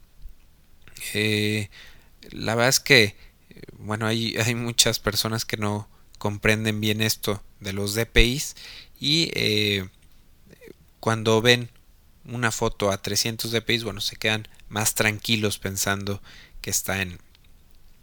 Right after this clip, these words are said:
en alta resolución. Eh, ahí les voy a, les tengo que hacer una pequeña aclaración.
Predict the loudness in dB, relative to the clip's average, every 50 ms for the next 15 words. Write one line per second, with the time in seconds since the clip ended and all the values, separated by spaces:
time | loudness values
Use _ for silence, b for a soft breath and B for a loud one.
0 | -20 -20 -20 -18 -16 -12 -10 -6 -2 -2 -2 -2 -4 -6 -6 -6 -4 -2 -2 -4
1 | -4 -4 -8 -8 -8 -8 -10 -16 -18 -20 B B B B B B B B B B
2 | B B -16 -12 -8 -6 -2 -2 0 2 2 2 0 0 -2 -8 -12 -20 -20 -20
3 | -20 -20 -20 -20 -8 -4 -2 -2 -2 -2 -2 -4 -4 -2 0 2 4 4 2 0
4 | -2 -8 -8 -8 -6 -6 -4 -6 -4 -4 -4 -4 -2 -4 -4 -4 -4 -4 -4 -4
5 | -4 -2 -2 -2 -4 -2 2 4 6 6 6 6 6 6 6 4 4